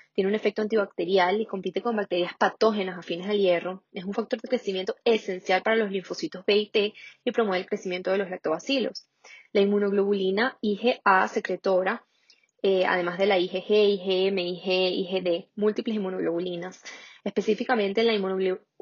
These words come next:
inmunoglobulina A se adhiere a la superficie de las mucosas para prevenir la adhesión de patógenos. Dentro de las proteínas también conseguimos enzimas como las lisoenzimas, la milasa, lipasa. Hay más de cuarenta tipos de enzimas identificadas en la leche materna,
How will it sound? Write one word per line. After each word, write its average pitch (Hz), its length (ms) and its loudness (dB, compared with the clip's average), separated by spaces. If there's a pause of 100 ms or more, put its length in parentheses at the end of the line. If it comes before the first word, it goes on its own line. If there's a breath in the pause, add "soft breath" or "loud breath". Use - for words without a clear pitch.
(160)
inmunoglobulina 190 840 0
A 226 300 0 (240)
se 214 180 2
adhiere 190 220 6
a 233 40 4
la 262 60 2
superficie 196 480 -2
de 240 80 4
las 233 100 -2
mucosas 202 440 -2
para 208 160 2
prevenir 185 400 -2
la 202 80 4
adhesión 196 480 -2
de 226 80 0
patógenos. - 800 0 (880 loud breath)
Dentro 226 260 2
de 208 60 4
las 202 100 -2
proteínas 202 440 -4
también 208 220 -4
conseguimos 202 460 0
enzimas 196 500 0
como 190 160 -2
las 180 140 -4
lisoenzimas, 196 720 -2
la 196 80 0
milasa, 185 540 -2
lipasa. 190 580 0
Hay 196 200 -2
más 226 200 -2
de 285 80 -4
cuarenta 202 520 0
tipos 240 260 -6
de 214 60 -2
enzimas 190 260 -8
identificadas 202 760 -2
en 214 80 -2
la 185 80 -4
leche 180 220 -10
materna, 190 480 -4